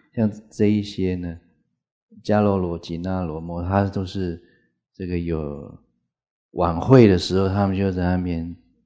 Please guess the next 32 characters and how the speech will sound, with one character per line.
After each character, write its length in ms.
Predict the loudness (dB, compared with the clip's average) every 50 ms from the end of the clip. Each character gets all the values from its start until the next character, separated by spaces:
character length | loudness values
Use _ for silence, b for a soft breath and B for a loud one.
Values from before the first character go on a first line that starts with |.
| _ _ _ _ _ _
哦， 240 | -18 -16 -16 -16 -16
弹 220 | -10 -8 -6 -4
音 260 | -4 -6 -6 -8 -8 -8
乐 280 | -6 -6 -6 -8 -10
这 140 | -12 -12 -12
样 280 | -12 -12 -12 -14 -16 -16
子 160 | -18 -18 -18 -18
啊， 120 | -20 -20 -20 b b b b b b b b
比 100 | -12 -4
较 160 | -2 0 0
低 260 | 0 -2 -4 -4 -4 -4
阶 320 | -6 -6 -4 -2 -2 -2
的 140 | -4 -6 -12
天 380 | -12 -14 -14 -14 -12 -12 -14
神 200 | -16 -16 -18 -18 -18 -18 -20 _ _
啊。 180 | -20 -20 -20 _ _ _ _ _ _ _ _ _ _ _ _ _ _ _ _ _ _ _ _ _ _ _ _ _ _ _ _ _ _ _ _ _ _ _ _ _ _ _ _
那 160 | 4 4 4
他 240 | 4 4 6 6 8
们 280 | 8 6 6 4 0 -4 b b b b b b b b _ _ _ _ _ _ _ _
如 200 | _ -2 4 6
果 100 | 8 8
以 180 | 8 6 2 0
神 420 | 0 -2 -2 0 2 2 2 2
来 220 | 0 0 0 -2 -2
说， 420 | -4 -8 -4 -2 -2 0 0 -2
天 480 | -4 -8 -2 4 6 6 6 6 4 2
神 320 | 0 -2 -4 -4 -4 -4
来 160 | -8 -8 -10
说， 220 | -10 -10 -10 -10 -8
他 140 | -8 -8 -8
们 100 | -8
是 60 | -12